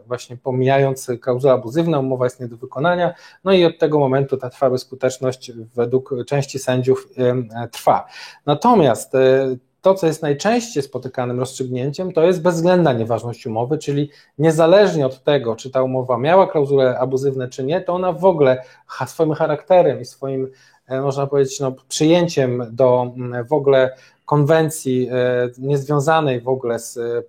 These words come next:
prawem bankowym została wdrożona, chociażby biorąc pod uwagę te niczym nieograniczone ryzyko, na które został wyz-, wyzna-, wystawiony konsument, co jest niezgodne z zasadami współżycia społecznego,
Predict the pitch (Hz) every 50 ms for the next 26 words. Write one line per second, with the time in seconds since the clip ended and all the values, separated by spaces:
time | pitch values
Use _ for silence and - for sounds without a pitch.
0 | _ _ - 147 151 147 135 143 135 131 127 123 120 113 131 131 127 - 135 123
1 | 123 139 160 175 180 165 156 151 - - 139 139 135 135 131 135 147 147 147 156
2 | 156 147 139 131 127 127 - - - - _ _ _ - 196 190 185 165 165 165
3 | 165 156 156 143 - 127 131 151 151 151 147 - 143 135 131 131 147 139 139 135
4 | 135 - 135 131 127 127 143 156 151 - 151 143 135 131 131 131 131 139 143 135
5 | 135 131 131 135 143 135 - - 131 127 127 127 131 131 131 - _ - 139 135
6 | 131 131 - 131 131 131 131 131 - 131 123 127 135 131 139 135 127 127 123 127
7 | 131 - - 143 135 143 143 139 135 135 131 131 - 147 139 - - 147 127 123
8 | 123 120 _ - 139 131 131 - 165 156 151 147 143 139 135 131 - - 131 127
9 | 123 - _ - 131 - 135 131 131 - 143 139 139 - 165 170 175 220 226